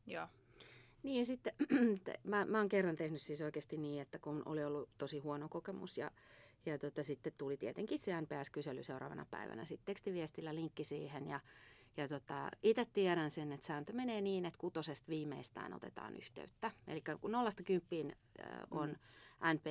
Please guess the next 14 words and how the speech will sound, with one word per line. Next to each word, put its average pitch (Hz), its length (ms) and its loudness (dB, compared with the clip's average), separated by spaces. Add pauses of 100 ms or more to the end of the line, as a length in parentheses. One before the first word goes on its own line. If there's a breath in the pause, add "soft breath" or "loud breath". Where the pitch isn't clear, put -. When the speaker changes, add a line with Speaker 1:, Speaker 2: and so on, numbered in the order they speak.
(120)
Speaker 2:
S - 120 -10
eli 147 180 -4
Net 147 220 -6
Promoting 143 480 -8
Scoren - 500 -4 (260)
mitta-, 175 540 -4
mittaristo, 185 680 -4 (720 loud breath)
kutosesta 202 460 6
viimeistään 151 540 4
soitetaan. - 600 -6 (120)
Mä 226 100 0
laitan 247 260 4
sinne 165 240 0
nolla. 208 500 2